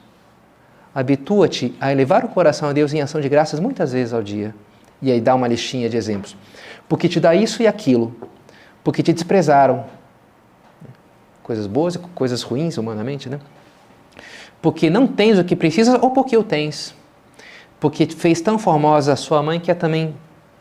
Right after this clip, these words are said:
tua mãe. Porque criou o sol e a lua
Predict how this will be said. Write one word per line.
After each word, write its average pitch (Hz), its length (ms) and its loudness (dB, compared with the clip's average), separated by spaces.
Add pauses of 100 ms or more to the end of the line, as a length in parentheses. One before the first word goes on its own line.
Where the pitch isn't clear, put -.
(220)
tua 185 220 2
mãe. 117 260 -2 (540)
Porque 143 260 0
criou 151 280 4
o 147 40 -2
sol 185 380 2
e - 60 2
a 196 40 4
lua 156 460 4